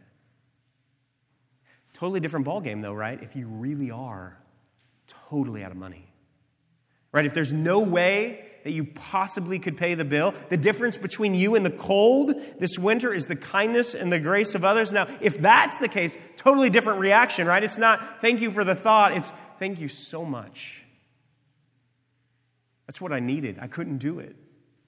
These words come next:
if you didn't step in." And here's the thing. We tend to think of ourselves spiritually like the first person. "Yeah, I'm not perfect, okay? I make mistakes, of course,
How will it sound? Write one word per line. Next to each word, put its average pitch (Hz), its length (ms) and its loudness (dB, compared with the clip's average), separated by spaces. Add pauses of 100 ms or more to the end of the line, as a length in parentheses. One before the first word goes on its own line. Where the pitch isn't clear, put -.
(840)
if 117 100 -20
you 139 80 -4
didn't 120 200 -6
step - 280 -12
in." 117 360 -12 (2250)
And 113 100 -12
here's 214 160 -6
the 147 80 -10
thing. 135 280 -2 (300)
We 196 380 -4
tend 185 400 -8
to 135 300 -2
think 170 340 -10
of 151 120 -6
ourselves 131 540 -6
spiritually 160 600 -10
like 123 280 -10
the - 60 -16
first - 380 -12
person. 127 520 -18 (1300)
"Yeah, 113 220 -10
I'm 127 100 -10
not 123 180 -12
perfect, 107 560 -12
okay? 104 520 -14
I 120 80 -14
make 127 260 -14
mistakes, 113 520 -14
of 113 120 -18
course, 117 500 -10